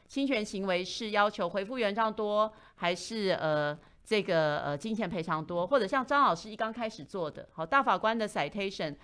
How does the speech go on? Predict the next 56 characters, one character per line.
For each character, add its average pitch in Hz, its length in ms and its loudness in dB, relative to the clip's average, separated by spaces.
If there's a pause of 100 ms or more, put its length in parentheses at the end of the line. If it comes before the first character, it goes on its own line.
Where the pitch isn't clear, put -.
(280)
到 254 120 8
底 208 160 -2
是， 220 300 -6
呃， 170 180 0
外 214 220 6
国 180 200 -2
法， 160 240 0
那 214 120 0
是 208 140 -10
哪 151 180 -2
一 202 100 -10
国 147 280 -8
多？ 165 440 -6
好， 175 100 -6
这 285 200 -2
些 294 140 -2
是 285 140 -6
属 160 280 -4
于 160 260 -6 (300)
对 269 180 6
于 208 300 -2 (220)
这 247 120 -2
个， 185 260 4
呃， 160 140 0
现 233 380 2
实 165 260 -6
状 185 300 0
态 190 200 -4
的 170 120 -2
open 208 420 -2
question， - 440 -4 (800)
它 - 160 4
的 247 100 6
研 196 180 2
究 247 160 2
的 214 120 4
风 233 260 2
险 170 180 -2
可 165 120 -8
能 147 120 -2
不 190 120 -8
高， 175 360 0 (260)
因 254 120 0
为 285 100 6
你 208 180 0
无 202 200 0
论 277 180 10
怎 190 140 -2
么 147 80 -2
做， 190 260 0
你 147 120 -2
都 185 160 0
是 202 120 -6
第 226 300 -4
一 220 40 -8
个， 185 280 0